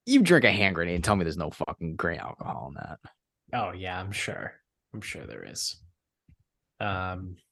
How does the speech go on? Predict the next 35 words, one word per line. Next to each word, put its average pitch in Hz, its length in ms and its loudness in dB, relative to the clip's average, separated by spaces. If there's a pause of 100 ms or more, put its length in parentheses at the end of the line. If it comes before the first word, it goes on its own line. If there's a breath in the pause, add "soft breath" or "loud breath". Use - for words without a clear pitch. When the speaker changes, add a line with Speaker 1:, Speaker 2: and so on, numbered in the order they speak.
(880)
Speaker 2:
so, 92 320 -4
I 101 100 0
mean, 101 180 -2
we'll 110 120 0
see. 123 280 4
We'll, 92 220 -8 (120)
we'll 101 180 -4
certainly 117 460 0
find 107 300 -2
out. 92 320 -2 (1400)
Um, 92 580 -2
how - 140 0
many 240 160 8
of 262 80 4
us 262 180 2
are 190 80 8
even 131 220 6
going? 90 320 -6 (240)
Is 110 100 0
it, 170 60 4
like, 135 200 0 (100)
eight? 120 180 0
Speaker 1:
Seven. 78 540 -2
Speaker 2:
Seven? 107 440 -4 (420)
Yeah. - 200 -10 (120)
Speaker 1:
Yeah. - 160 -14 (1600)
I 104 120 6
don't 180 120 10
know 208 80 12
when 127 160 10
the 113 80 8
other 104 160 6
four 101 280 -2
are 107 140 2
going. 76 380 -2